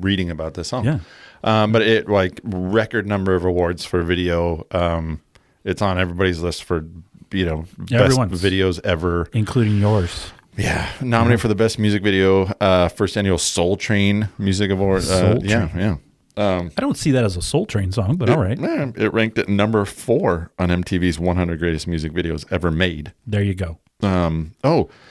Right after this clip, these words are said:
Speaker 1: there's a dancing chicken scene. Yeah, two chickens dance. Uh, and that was done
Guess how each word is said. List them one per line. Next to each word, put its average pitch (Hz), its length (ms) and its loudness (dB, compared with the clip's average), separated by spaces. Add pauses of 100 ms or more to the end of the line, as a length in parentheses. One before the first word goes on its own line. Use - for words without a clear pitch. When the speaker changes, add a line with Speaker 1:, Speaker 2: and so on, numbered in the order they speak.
(200)
Speaker 1:
there's 120 200 4
a 101 60 2
dancing 120 560 0
chicken 95 340 -2
scene. 71 380 -4 (1160)
Yeah, 92 280 -2
two 107 140 -2
chickens 80 400 -4
dance. 78 500 -4 (540)
Uh, 95 260 4
and 98 120 2
that 113 140 2
was 127 160 2
done 92 400 0